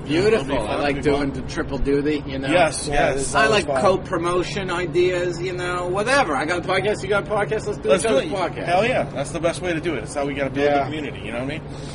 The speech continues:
Speaker 4: Yeah, you know, and, like, it's not like we can get on, like, that list of, uh, uh, like, some of the podcasts from that list of twenty that we were on, you know, 'cause y'all aren't on, like, the Korean podcast or
Speaker 2: Right, right,
Speaker 4: No-,
Speaker 2: right, yeah.
Speaker 4: Nola Vietnam.
Speaker 2: What
Speaker 4: What
Speaker 2: was
Speaker 4: was
Speaker 2: it?
Speaker 4: it? No, it was Nola Vietnam or something like that?
Speaker 2: Yeah, that was the other one.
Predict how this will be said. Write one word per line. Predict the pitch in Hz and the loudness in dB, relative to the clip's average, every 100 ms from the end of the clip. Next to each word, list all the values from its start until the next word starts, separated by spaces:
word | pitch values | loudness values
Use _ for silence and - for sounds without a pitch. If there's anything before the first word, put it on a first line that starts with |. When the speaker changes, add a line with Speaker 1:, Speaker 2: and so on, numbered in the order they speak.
| - | -4
Speaker 4:
Yeah, | 156 208 190 | 4 6 6
you | 165 | 6
know, | 160 156 | 4 2
and, | 156 | 2
like, | 156 147 | -2 -2
it's | 151 | -4
not | 190 170 | 0 0
like | 160 | 0
we | 160 | -4
can | 151 147 | -4 -2
get | 147 | -2
on, | 139 | -2
like, | 135 123 | -6 -6
that | 127 120 | -8 -6
list | 135 - 131 | -6 -6 -6
of, | 123 117 117 | -6 -6 -6
uh, | 120 110 104 120 | -6 -8 -8 -8
uh, | |
like, | 117 120 | -8 -8
some | 143 | -6
of | 127 | -6
the | 123 | -4
podcasts | 127 120 120 - | -4 -4 -8 -6
from | 127 | -8
that | 113 120 | -6 -8
list | 123 - | -8 -8
of | - | -12
twenty | - - 123 113 | -10 -8 -6 -8
that | 110 104 | -8 -8
we | 113 | -8
were | 110 110 | -6 -6
on, | 110 113 110 - - - - 147 123 | -6 -8 -10 -10 -12 -12 -12 -10 -8
you | |
know, | 120 123 | -4 -4
'cause | 139 123 | -4 -2
y'all | 139 139 | 0 0
aren't | 135 131 | 0 -2
on, | 131 | -2
like, | 123 127 | -4 -4
the | 120 | -4
Korean | 127 120 127 123 | -4 -6 -6 -6
podcast | 123 120 - 127 120 120 120 - | -4 -4 -4 -6 -4 -4 -6 -6
or | - - - | -4 -2 4
Speaker 2:
Right, | 202 180 151 | 8 8 8
right, | 160 147 | 6 6
Speaker 4:
No-, | 156 | 6
Speaker 2:
right, | 160 147 139 | 4 4 2
yeah. | 151 160 | 4 4
Speaker 4:
Nola | 151 | 2
Vietnam. | 151 147 143 - - | 0 0 0 -2 -2
Speaker 2:
What | - 294 | 0 6
Speaker 4:
What | |
Speaker 2:
was | 196 466 | 6 6
Speaker 4:
was | 349 | 6
Speaker 2:
it? | 226 | 4
Speaker 4:
it? | 190 | 4
No, | 196 | 4
it | 185 | 4
was | 185 | 0
Nola | 165 185 190 | 2 2 2
Vietnam | 180 180 147 151 160 | 2 0 2 0 0
or | 170 | 0
something | 175 170 | -2 -2
like | 175 170 | -2 -2
that? | 175 180 175 | -2 -2 0
Speaker 2:
Yeah, | 208 175 | 2 4
that | 180 | 2
was | 170 143 | 0 -2
the | 156 | -2
other | 160 | -2
one. | 120 113 | -2 -6